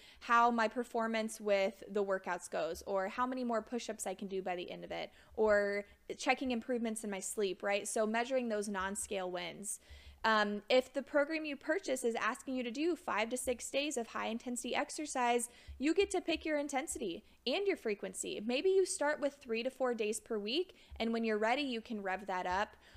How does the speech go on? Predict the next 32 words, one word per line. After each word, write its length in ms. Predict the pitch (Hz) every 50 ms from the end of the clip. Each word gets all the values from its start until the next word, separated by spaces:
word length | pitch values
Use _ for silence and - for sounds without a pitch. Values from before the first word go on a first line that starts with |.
| - - _ -
Or 200 | 302 349 339 339
you 180 | 330 294 294
can 180 | - 330 311 285
do 180 | 302 330 392
five 300 | 392 - 277 247 247 254
to 80 | 254 269
six 260 | - - 262 240 -
days 220 | - 247 247 247 -
per 160 | - 269 254
week, 240 | 240 247 262 247 -
but 140 | - 226 -
maybe 240 | 220 233 262 277 311
you 220 | 294 277 269 254
just 280 | 214 247 262 277 - -
drop 280 | - 196 208 226 -
the 120 | - 240 220
intensity 540 | 214 226 - 214 208 226 - 220 214 190
down. 440 | - - - - - - 202 214 220 - _ _ _ _ _ _ - - - - - - -
Um, 460 | - 233 226 220 208 196 202 214 226 - - - - - - - - - - - _ _ - - _ - - - - - - - - - -
so 200 | - - 330 330
again, 300 | 330 247 320 320 320 277
just 200 | 302 359 - -
remember 440 | 427 381 311 277 294 285 294 285
that 220 | 233 233 220 208 202 -
if 140 | 247 -
you've 120 | 269 262 254
already 260 | 240 262 285 330 320
purchased 500 | - - 254 247 247 - 240 226 - -
one 100 | 214 208
of 80 | 214 214
these 160 | 220 214 -
programs, 720 | - - 208 196 202 208 208 208 208 208 214 220 214 -